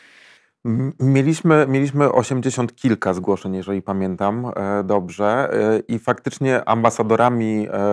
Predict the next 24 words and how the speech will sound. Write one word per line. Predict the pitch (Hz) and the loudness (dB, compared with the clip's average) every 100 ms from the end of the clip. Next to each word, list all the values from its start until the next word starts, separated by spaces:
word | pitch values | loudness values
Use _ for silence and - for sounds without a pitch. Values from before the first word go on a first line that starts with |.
| 98 98 | 0 -2
e, | 95 | -2
tego | 98 95 | -4 -4
programu | - 98 95 92 87 92 104 - | -4 -4 -2 -2 -2 -4 -4 -6
i, | 95 101 | -8 -8
i | 98 | -6
ta | 95 | -6
informacja, | 98 95 101 98 95 95 98 | -6 -4 -4 -4 -4 -6 -4
jak, | 101 98 - | -4 -4 -4
jak | 101 101 | -6 -4
Janek | 104 101 95 | -4 -4 -4
wspomniał, | - 104 101 95 | -6 -6 -4 -4
dostał | 98 104 | -4 -2
od | 98 | -2
nauczycielki, | 101 98 107 98 113 - 98 - - - _ | -2 -4 -4 -2 -2 -2 -8 -8 -18 -20 _
e, | 101 101 | 2 2
faktycznie | 101 104 120 127 | 0 -2 -4 -2
nauczyciele, | 113 104 104 120 110 110 110 - | 0 0 0 4 4 6 4 4
e, | 101 101 | 2 2
nam | 104 104 | 0 -2
pomagali | 104 110 120 127 95 | -2 -2 2 2 2
w | - | -4
tym, | 87 87 | -6 -6
bo | 90 | -4
mamy | 98 101 101 101 | -2 -2 -2 -2